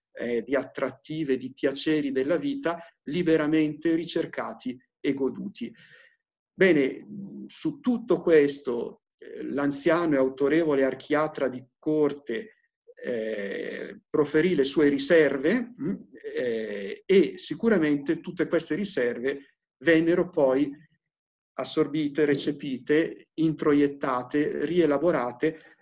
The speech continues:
da un nipotino, dallo, dallo straordinario genio,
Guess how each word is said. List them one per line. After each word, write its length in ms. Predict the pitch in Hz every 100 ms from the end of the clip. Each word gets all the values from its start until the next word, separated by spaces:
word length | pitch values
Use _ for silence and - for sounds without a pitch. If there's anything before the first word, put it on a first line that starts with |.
| _
da 400 | - 151 151 147 -
un 160 | 156
nipotino, 1040 | 165 175 160 - 165 151 151 185 185 - - -
dallo, 800 | 117 127 127 123 135 123 123 -
dallo 240 | 131 131
straordinario 1080 | 131 - 156 139 143 143 151 175 160 131 123
genio, 760 | 120 139 143 131 123 110 85